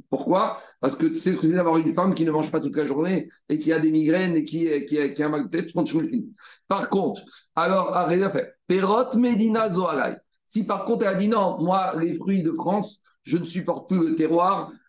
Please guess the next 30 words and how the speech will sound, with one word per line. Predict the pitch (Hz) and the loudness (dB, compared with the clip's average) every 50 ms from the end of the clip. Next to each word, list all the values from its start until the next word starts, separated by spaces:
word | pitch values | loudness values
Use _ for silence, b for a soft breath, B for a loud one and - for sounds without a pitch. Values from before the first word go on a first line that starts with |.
| _ - | _ -2
alors | 147 160 170 180 180 170 165 170 175 143 | 0 2 2 2 2 2 0 0 -2 0
je | 135 | -2
ne | 156 | -2
veux | 156 139 | -4 -4
plus | 135 147 185 208 196 185 185 180 | -4 -4 -2 0 0 0 0 0
manger | 170 170 170 160 143 147 170 165 | 0 -2 -2 0 0 0 2 2
des | 165 156 | 2 0
fruits | - - 147 156 151 | -2 -2 -2 -2 -2
de | 135 | -2
France, | 101 - - 139 170 214 208 - - - _ | -4 -6 -4 -4 -4 -4 -4 -8 -14 -20 _
ça, | - - 233 240 262 269 277 269 b b b _ | -14 -6 -2 0 0 0 -2 -4 b b b _
le | - 190 202 | 0 2 2
mari | 196 190 185 208 240 - | 4 2 2 2 2 0
ne | |
peut | - 214 214 | 0 -2 0
pas | 220 220 | 0 0
annuler. | 214 208 202 185 175 175 165 | 0 2 2 2 0 0 0
Pourquoi ? | - - 165 - 190 196 | -2 -4 -4 -2 -2 -2
Parce | 202 202 - | -2 -4 -4
qu'il | - 156 | -4 -4
y | |
a | 143 | -2
une | |
solution. | - 156 170 202 196 - 285 285 262 - B B B B B B _ - | 0 0 0 0 0 0 0 0 0 -2 B B B B B B _ -2
Il | 139 160 | 0 2
y | 180 | 2
a | 185 185 180 | 2 2 2
Virami | 165 190 220 214 208 214 220 214 214 208 | 0 0 -2 0 0 0 0 0 0 -2
Medina | 208 202 180 170 196 196 202 202 196 | -2 -2 -2 -2 -2 -2 0 0 0
Reret. | 180 180 190 190 175 196 190 - | 0 -2 -2 -2 -2 -2 -2 -4